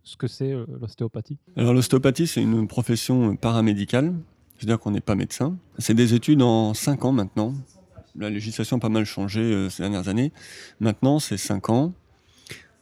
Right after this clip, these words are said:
Speaker 2: Euh, donc, on est reconnu Master deux. Ça se fait dans des écoles privées en France. Et en gros, souvent, on me demande c'est quoi la différence entre l'ostéopathie, la chiro, le,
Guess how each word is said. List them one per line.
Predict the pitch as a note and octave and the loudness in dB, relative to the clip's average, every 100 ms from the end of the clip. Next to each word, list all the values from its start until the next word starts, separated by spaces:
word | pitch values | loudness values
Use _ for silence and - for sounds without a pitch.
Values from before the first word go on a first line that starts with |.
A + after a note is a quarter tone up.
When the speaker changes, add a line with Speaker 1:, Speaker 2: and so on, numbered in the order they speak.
| _ | _
Speaker 2:
Euh, | F2+ F2+ G2 | -4 -2 -2
donc, | G2 | -2
on | G#2+ | -2
est | |
reconnu | G#2 G#2 A2 A2 | -2 -2 -2 0
Master | G#2+ G2+ F#2+ F#2 | 0 -2 -6 -2
deux. | A#2+ F#3+ - | -2 -2 -10
Ça | - | -6
se | A2 | -4
fait | A#2+ | 2
dans | A#2 | 2
des | A2 A2+ | 4 2
écoles | A2+ A2+ | 2 0
privées | F2+ - G2+ D#3 - _ _ _ | -2 -4 -2 -2 -4 _ _ _
en | A2 | -10
France. | - C#3 E3+ - _ | -4 -4 -4 -12 _
Et | C3+ | 4
en | B2+ | 4
gros, | A#2+ A#2 D3+ F#3 - - - - _ | 4 4 6 6 2 -8 -20 -20 _
souvent, | - C#3 D#3+ | 0 4 6
on | |
me | C3 | 4
demande | B2+ C3+ | 4 2
c'est | C3 | 2
quoi | C#3 | 0
la | A#2+ | 0
différence | A2 A#2 A#2+ | -2 -2 -2
entre | A2+ - | -4 -4
l'ostéopathie, | G#2 G#2 A2 F#2+ - A#2 B2 B2 | -6 -4 -6 -6 -8 -2 0 0
la | G2+ | -2
chiro, | - - F2+ G#2+ A#2 B2 | -6 -10 -4 0 2 2
le, | G#2+ F2+ | 0 -4